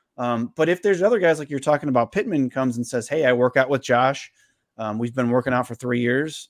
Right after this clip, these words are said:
You know, what can we do to make it happen? Is, is it, is it possible?" I, I,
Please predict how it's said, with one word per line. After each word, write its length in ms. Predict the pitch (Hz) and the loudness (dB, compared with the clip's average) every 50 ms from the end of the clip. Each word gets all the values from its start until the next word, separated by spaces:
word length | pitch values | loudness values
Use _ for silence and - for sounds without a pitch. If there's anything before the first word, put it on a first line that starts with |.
| _ _ _ _ _ _ _ _ _ _ _ _ _ _ _ | _ _ _ _ _ _ _ _ _ _ _ _ _ _ _
You 140 | 123 127 113 | -8 -4 -2
know, 260 | 107 107 113 120 - - | -2 -2 -2 -4 -6 -10
what 280 | 117 113 120 127 131 | -6 0 0 0 0
can 140 | - 160 151 | 0 -2 0
we 100 | 147 143 | 0 2
do 120 | 139 147 | 2 2
to 80 | 139 143 | 2 2
make 160 | 135 135 131 | 0 -2 -2
it 100 | 135 123 | -4 -4
happen? 360 | 131 143 151 - - 104 101 | -4 -4 -4 -4 -8 -12 -20
Is, 140 | 107 110 104 - | -18 -20 -16 -12
is 160 | 117 110 113 | -12 -10 -10
it, 100 | 117 110 - | -12 -12 -8
is 160 | 131 113 117 | -8 -8 -8
it 100 | 123 - | -8 -10
possible?" 540 | - - 156 175 180 - - 104 95 85 - _ _ _ _ _ _ _ _ _ _ _ | -8 -6 -6 -6 -6 -8 -10 -18 -20 -20 -20 _ _ _ _ _ _ _ _ _ _ _
I, 140 | 117 127 127 127 | -14 -14 -10 -6
I, 200 | 135 147 180 | -2 -2 -2